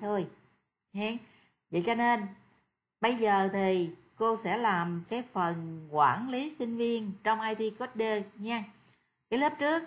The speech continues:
thì cô làm trên F C, các bạn coi lại trên video.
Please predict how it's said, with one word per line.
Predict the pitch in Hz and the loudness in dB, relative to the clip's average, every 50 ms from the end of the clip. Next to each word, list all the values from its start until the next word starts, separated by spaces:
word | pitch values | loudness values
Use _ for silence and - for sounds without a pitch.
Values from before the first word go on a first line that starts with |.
| - - | -6 -6
thì | 208 185 170 | -6 -4 -2
cô | - 214 220 | 0 2 2
làm | 208 185 180 175 202 | 4 2 2 0 -2
trên | 220 214 | -4 -4
F | 220 262 269 | -4 -4 -6
C, | - - - 240 240 233 214 190 196 - | -6 -4 -2 -2 0 0 -2 -4 -8 -10
các | - 247 262 - | -10 -8 -4 -2
bạn | 208 165 160 170 - | -2 -2 -2 -2 -2
coi | - 208 214 208 208 | 2 2 2 4 2
lại | 202 175 147 143 139 143 156 - - _ _ _ _ _ _ _ _ _ _ _ _ _ - | 2 2 2 2 0 -2 -4 -8 -14 _ _ _ _ _ _ _ _ _ _ _ _ _ -2
trên | 220 214 214 208 | -2 -2 0 -2
video. | 208 214 208 214 220 214 214 202 185 170 | -2 0 4 4 6 6 6 4 4 2